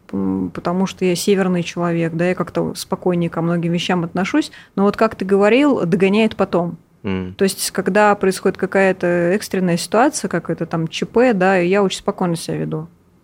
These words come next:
Speaker 2: А потом ды-ды-ды-ды-ды-ды-ды-ды-ды.
Speaker 1: Меня, да, меня это догоняет, там, ну, вот посттравм-, посттравматика,
Speaker 2: Там, м,
Speaker 1: она
Speaker 2: мгм.
Speaker 1: потом проявляется, это там месяц-два.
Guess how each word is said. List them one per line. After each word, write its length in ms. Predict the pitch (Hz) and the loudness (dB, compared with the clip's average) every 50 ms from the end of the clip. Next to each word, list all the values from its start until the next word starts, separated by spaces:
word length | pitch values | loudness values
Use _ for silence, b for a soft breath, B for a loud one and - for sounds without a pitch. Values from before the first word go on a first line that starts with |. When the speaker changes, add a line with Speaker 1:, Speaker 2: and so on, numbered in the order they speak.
| _ _ - - | _ _ -14 -10
Speaker 2:
А 60 | 85 | -8
потом 340 | - - - 95 87 82 80 | -8 -6 -4 -4 -4 -4 -4
ды-ды-ды-ды-ды-ды-ды-ды-ды. 680 | 82 80 92 78 85 82 87 85 82 170 185 190 190 | -6 -6 -6 -4 -2 0 0 2 2 4 4 4 4
Speaker 1:
Меня, 220 | 208 214 220 220 | 4 4 4 4
да, 280 | 208 196 202 202 196 180 | 4 4 4 4 4 2
меня 260 | 180 180 185 208 214 | 2 0 0 0 0
это 120 | 208 - | -2 -2
догоняет, 680 | 185 170 185 170 180 190 196 208 220 220 202 180 170 - | -4 -2 -2 0 0 0 0 2 2 2 2 0 0 -2
там, 1160 | - 165 160 165 - - - - - - - - 196 202 208 - - - - - - - - 190 | -4 -4 -4 -4 -4 -4 -4 -4 -4 -6 -6 -6 -6 -4 -4 -6 -6 -6 -8 -10 -8 -6 -4 -2
ну, 60 | 196 | -2
вот 140 | 175 165 - | -2 -2 -2
посттравм-, 460 | - 185 - - - - 185 185 175 | -2 -4 -4 -4 -4 -2 -2 -2 -4
посттравматика, 880 | - - - 202 190 - - 190 190 190 202 226 254 - - - - 170 | -4 -2 -2 -2 -2 0 -2 0 2 2 4 2 2 0 -2 -4 -2 -2
Speaker 2:
Там, 100 | 175 170 | -2 0
м, 80 | 165 165 | 0 0
Speaker 1:
она 360 | 175 190 202 202 190 175 170 | 0 2 2 2 2 2 0
Speaker 2:
мгм. 200 | 180 180 202 190 | -2 -2 -2 -2
Speaker 1:
потом 380 | 175 170 170 - 160 160 151 151 | -2 -2 -2 -2 -4 -2 -4 -4
проявляется, 640 | - 160 160 160 165 185 214 220 208 202 - - 165 | -4 -4 -2 0 2 2 4 4 2 0 -2 -8 -10
это 120 | - - | -12 -10
там 200 | - - 165 156 | -6 -4 -4 -2
месяц-два. 880 | 160 175 202 226 220 - 165 165 160 165 165 165 185 196 202 190 180 | 0 2 2 2 2 0 -6 -6 -6 -4 0 2 4 4 4 2 0